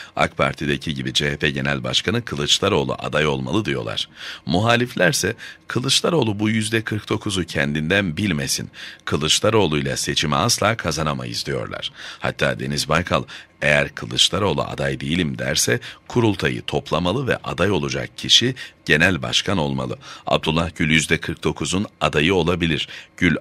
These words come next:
aday olursa değerlendirilmesi lazım." diye konuşuyor. Öteden Muharrem İnce, "Devşirme adayı kabul etmeyiz. İkinci bir Ekmelettin vakasına karşı kanımın son damlasına kadar mücadele edeceğim." diye sesleniyor. Baykal'ın Gül ismini telaffuz etmesini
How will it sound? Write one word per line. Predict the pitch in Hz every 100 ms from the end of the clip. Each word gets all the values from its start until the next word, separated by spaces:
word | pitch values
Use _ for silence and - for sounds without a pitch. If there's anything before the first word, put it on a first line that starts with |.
| -
aday | 71 71
olursa | 65 82 127 - 64
değerlendirilmesi | 80 73 71 69 71 67 71 - 101
lazım." | 71 67 67 64
diye | 85 -
konuşuyor. | 71 62 - 52 - - _ - - - _ -
Öteden | 117 139 156 196 - _
Muharrem | 107 120 117 107 92
İnce, | 67 55 78 120 - - _
"Devşirme | 78 82 - 80 76
adayı | 65 65 65 62
kabul | 82 71 76
etmeyiz. | 76 - 101 139 - - _ -
İkinci | 101 101 107 123
bir | 71 - -
Ekmelettin | 80 87 82 87 110 98
vakasına | 76 - 69 - 78 123
karşı | - 67 - - 127 - - -
kanımın | 101 101 92 65
son | - 135 143
damlasına | 98 76 71 69 65
kadar | 67 82 123
mücadele | 104 85 82 78 87 90
edeceğim." | 71 69 65 62
diye | 65 95
sesleniyor. | - 62 - 60 50 - - - - - -
Baykal'ın | 82 90 78 71 64
Gül | 64 107
ismini | 104 - 67 64
telaffuz | 71 71 71 - 78
etmesini | 65 65 - 67 107